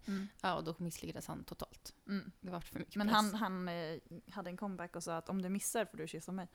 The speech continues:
Speaker 2: Ja.
Speaker 1: Eh, det tyckte hon var
Speaker 2: En dål-,
Speaker 1: en
Speaker 2: en dålig
Speaker 1: dålig. <laughs>
Speaker 2: slagning.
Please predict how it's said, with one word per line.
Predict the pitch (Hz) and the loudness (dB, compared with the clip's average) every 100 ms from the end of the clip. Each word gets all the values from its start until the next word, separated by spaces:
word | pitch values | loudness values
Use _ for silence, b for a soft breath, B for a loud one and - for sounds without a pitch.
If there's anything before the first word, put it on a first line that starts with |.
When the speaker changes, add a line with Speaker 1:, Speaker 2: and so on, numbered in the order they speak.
| b | b
Speaker 2:
Ja. | 202 196 190 185 - - | -4 -2 -4 -8 -16 -12
Speaker 1:
Eh, | 139 90 | -10 -8
det | 120 | -6
tyckte | 165 180 165 | -6 -6 -4
hon | 175 151 | -6 -4
var | 151 165 - - | -6 -6 -12 -12
Speaker 2:
En | - 180 | -4 -4
dål-, | 185 185 190 | -4 -4 -4
Speaker 1:
en | 202 | 0
Speaker 2:
en | 202 | 2
dålig | 202 185 196 | 4 4 8
Speaker 1:
dålig. | 240 302 | 10 10
<laughs> | - 233 | 12 10
Speaker 2:
slagning. | 202 277 190 175 208 | 12 10 8 2 -6